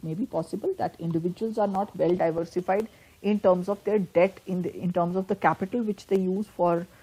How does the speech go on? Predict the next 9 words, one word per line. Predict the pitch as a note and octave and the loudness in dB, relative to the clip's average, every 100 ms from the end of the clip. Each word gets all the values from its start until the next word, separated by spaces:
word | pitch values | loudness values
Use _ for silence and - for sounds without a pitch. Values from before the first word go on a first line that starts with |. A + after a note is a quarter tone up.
| - - - | -20 -12 -2
uh, | C#3+ C#3 C#3 C3 C3+ C3+ C3+ A#2+ A#2+ - - | 0 2 0 0 0 0 -2 -4 -10 -14 -8
arbitrage | F#3 D#3 F3 F3+ E3+ - | -4 -2 -2 -2 -2 -4
process. | - F3 - E4+ - - - - - | -2 -2 -2 -6 -8 -20 -20 -20 4
That's, | F#3 F#3+ - - - | 6 6 2 -16 -14
that | G3+ - E3 F3 F3+ | -6 -4 2 4 4
doesn't | F3 G#3 | 4 2
has | - F#3+ - | 2 0 0
any | E3 F#3 | -2 -2
leverage. | E3 D#3 C#3+ D3+ A2+ - - | 0 0 2 0 -2 -6 -18